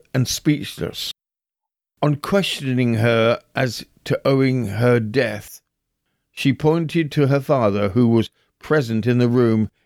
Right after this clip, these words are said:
in custody of an officer. At the sight of his daughter, he turns pale and ready to sink. The first surprise and his countenance left little doubt of his guilt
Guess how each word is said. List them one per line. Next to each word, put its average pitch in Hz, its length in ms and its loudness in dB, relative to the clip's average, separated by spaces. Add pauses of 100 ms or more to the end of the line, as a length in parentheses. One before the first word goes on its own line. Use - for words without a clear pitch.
(100)
in 107 140 2
custody 117 600 -2
of 113 160 2
an 113 80 2
officer. 90 460 -6 (1080)
At 113 120 -2
the 127 80 -2
sight 160 380 0
of 151 120 0
his 151 220 4
daughter, 110 560 2 (240)
he 127 180 2
turns 123 380 0
pale 117 560 0 (280)
and 113 240 2
ready 113 440 0
to - 160 -8
sink. 98 320 -4 (720)
The 120 80 -2
first 160 380 0
surprise 104 680 -2 (340)
and 110 120 -4
his 113 180 -4
countenance 107 760 -4 (320)
left 117 200 0
little 143 300 0
doubt 113 440 -4 (100)
of 110 140 -2
his 110 160 2
guilt 104 320 -2